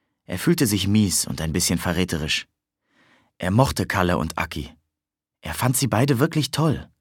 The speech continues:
Aber alles in Tom, sein Gehirn, sein Blut, alles, was Tom ausmachte,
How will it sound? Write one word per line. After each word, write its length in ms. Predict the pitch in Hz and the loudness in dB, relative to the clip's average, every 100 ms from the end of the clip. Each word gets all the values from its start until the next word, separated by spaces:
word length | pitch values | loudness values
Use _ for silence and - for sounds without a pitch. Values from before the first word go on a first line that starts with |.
| _ _ _ _ _ _ _ _ _ | _ _ _ _ _ _ _ _ _
Aber 280 | - 90 - | -8 -2 2
alles 260 | 110 117 - | 4 4 2
in 120 | - | -2
Tom, 360 | - 90 67 - _ _ _ _ - | -2 -2 -4 -10 _ _ _ _ -6
sein 240 | 87 87 | 0 2
Gehirn, 480 | 87 101 98 71 - _ _ _ _ _ | 2 2 2 0 -6 _ _ _ _ _
sein 300 | - 92 95 | -8 -4 -2
Blut, 420 | 82 123 104 - - _ _ _ _ _ _ | 2 2 2 -4 -20 _ _ _ _ _ _
alles, 340 | - 139 139 113 | 0 2 2 2
was 180 | 104 | 0
Tom 240 | - 127 117 | 2 2 4
ausmachte, 640 | 113 113 - 76 - - | 4 4 0 -6 -8 -14